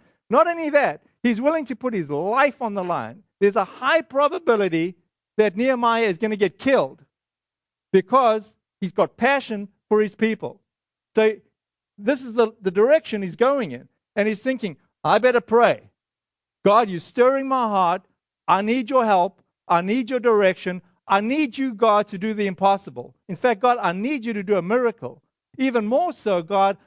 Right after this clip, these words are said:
I need to get in alignment with what it is that you're doing and what's my role gonna be in that."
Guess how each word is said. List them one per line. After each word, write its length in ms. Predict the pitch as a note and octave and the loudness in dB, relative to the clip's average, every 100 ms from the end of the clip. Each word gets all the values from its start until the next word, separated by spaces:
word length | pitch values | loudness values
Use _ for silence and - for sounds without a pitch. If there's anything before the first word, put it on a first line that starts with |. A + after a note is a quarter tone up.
| _ _ F#3+ | _ _ -2
I 160 | C4+ | -2
need 160 | D4+ C4+ | -2 -4
to 80 | A3+ | -2
get 180 | A3+ | -2
in 140 | G#3+ G3 | -2 -4
alignment 800 | F3 G3 B3 D#4+ B3+ F#3 F#3+ _ _ - | -2 0 0 -2 -4 -6 -8 _ _ -6
with 140 | E3 | -6
what 280 | E3 B3+ D4+ | -2 2 2
it 120 | C4+ | 0
is 180 | C#4 A3 | -4 0
that 180 | A3+ E3+ | -2 -2
you're 180 | C4+ | -6
doing 520 | B3+ G#3+ F3+ F3+ G3+ - _ _ - | 0 0 2 -2 -8 -18 _ _ -2
and 200 | F#3+ F#3 | 0 0
what's 240 | B3+ - | -2 -2
my 240 | G#3+ B3 | -2 0
role 300 | B3 A3+ A#3 | 2 2 2
gonna 240 | A3 A3 G#3 | 0 -4 -4
be 220 | G#3 G#3 | -4 -2
in 120 | A3+ | -2
that." 220 | G#3+ B2+ | -4 -6